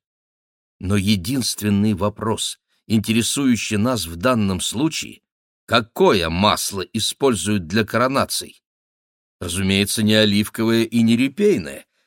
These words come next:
не касторовое и не машинное, не тюленей и не рыбий жир. В таком случае это может быть только спермацет в его природном, первозданном состоянии,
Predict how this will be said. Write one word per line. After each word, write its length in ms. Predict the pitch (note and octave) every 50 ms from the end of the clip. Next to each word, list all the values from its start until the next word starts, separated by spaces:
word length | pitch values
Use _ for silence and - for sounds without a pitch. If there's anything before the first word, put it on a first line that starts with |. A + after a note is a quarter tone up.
| _ _ -
не 140 | A2 B2+ G#2
касторовое 760 | - A#2 G#2+ - - - - A#2 G#2+ G2+ G#2 G2+ G#2 G#2+ G#2+
и 200 | A2+ - - B2
не 120 | A#2+ A#2+ B2
машинное, 760 | B2+ C#3+ D3 - - F3 G#3+ G#3 D3+ G#2+ F2+ D#2 D2 - - _ _ _ _ _ _ _ _ -
не 200 | G#2+ C3 C3+ A#2+
тюленей 680 | - B2 A#2+ G#2 F2+ F#2+ F#2 F#2+ G#2+ B2 C#3 C#3+ C#3+ D3
и 160 | - C3 C3+
не 160 | C3+ B2+ A#2+
рыбий 420 | A2+ G#2 G2+ F#2+ F2+ F2 G2 G#2+
жир. 400 | A2 G#2 C#3 G3+ G3 C3 - - _ _ _ _ _ _ _ _ _ _ _ _ _ -
В 40 | -
таком 260 | - D#2 - F2+ F2
случае 560 | F2 - - E2+ D#2+ D#2 - - G#2 B2 C#3 - _ _ _ _ _ _ _ _ _
это 280 | F#2 G#2 G#2 - G#2+
может 320 | G2 G2+ A2 A#2+ G#2+ A#2 A2+
быть 320 | G2+ G2 A#2 G#2+ G#2+ _
только 460 | - A2+ B2 C3 A#2+ - _ - C3+
спермацет 1120 | B2+ - - - - - B2 B2+ C3 B2 B2 C3 C3 B2+ - - - F3 D3 - - - - - _ _ _ _ _ _ _ _
в 40 | F2+
его 280 | F#2+ G#2 G#2 G#2 G2
природном, 720 | - - F#2 G#2+ G#2+ G#2 A2+ B2 C3 A2+ G2+ E2+ D2 C#2+ - _ _ _ _ _
первозданном 920 | - C3 B2 A#2 G#2 A2+ A2+ - - - - B2+ C3 B2 A2+ A2+ G#2+ G2+
состоянии, 840 | - - A2 G#2+ - - - F2 F#2 G#2+ A#2 A#2 G2 D#2 - - _